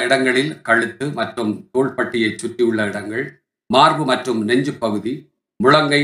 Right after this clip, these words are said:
மற்றும் முழங்காலின் பின்பகுதிகள், முதுகு மற்றும் இடுப்பு பகுதி போன்றவற்றில் குறிப்பிட்ட புள்ளிகளில் அதிகமான வலி உணர்வு தொடர்ச்சியாக மூன்று மாதங்களுக்கு மேலாக இருப்பின் அது பெரும்பாலும்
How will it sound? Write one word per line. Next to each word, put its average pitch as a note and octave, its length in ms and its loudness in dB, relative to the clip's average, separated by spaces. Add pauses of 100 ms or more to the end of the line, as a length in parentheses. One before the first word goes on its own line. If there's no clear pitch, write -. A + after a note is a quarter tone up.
(100)
மற்றும் A#2 400 -4
முழங்காலின் B2 640 2
பின்பகுதிகள், A#2 680 -6 (420)
முதுகு D#3 420 6
மற்றும் B2 400 0 (180)
இடுப்பு B2+ 340 -2
பகுதி A#2 320 0
போன்றவற்றில் A2+ 680 -4 (200)
குறிப்பிட்ட B2 400 -2 (500)
புள்ளிகளில் A#2+ 580 2 (500)
அதிகமான D3+ 460 6 (120)
வலி A#2+ 300 0
உணர்வு A2+ 360 0
தொடர்ச்சியாக A#2+ 640 0
மூன்று D3+ 320 0
மாதங்களுக்கு A2 600 0
மேலாக A#2 420 0
இருப்பின் G#2 420 -2 (400)
அது A#2+ 160 2
பெரும்பாலும் A2 680 0